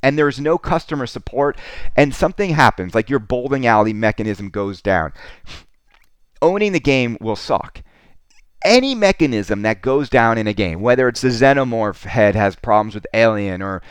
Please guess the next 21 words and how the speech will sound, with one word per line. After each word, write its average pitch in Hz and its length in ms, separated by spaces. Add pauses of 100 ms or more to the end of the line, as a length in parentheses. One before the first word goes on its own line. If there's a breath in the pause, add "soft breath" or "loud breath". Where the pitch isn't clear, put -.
(500 loud breath)
or 107 180
it's 107 120
the - 100
Magic 151 480
Girl 123 380
center 120 260
mechanism, 110 680
or 123 180
it's, 123 140
you 156 100
know, 135 220
anything. 127 580
You, 147 240
y-, 117 400
your 147 200
Theater 185 360
of 156 100
Magic 151 540
trunk 151 280
stops - 340
working. 92 400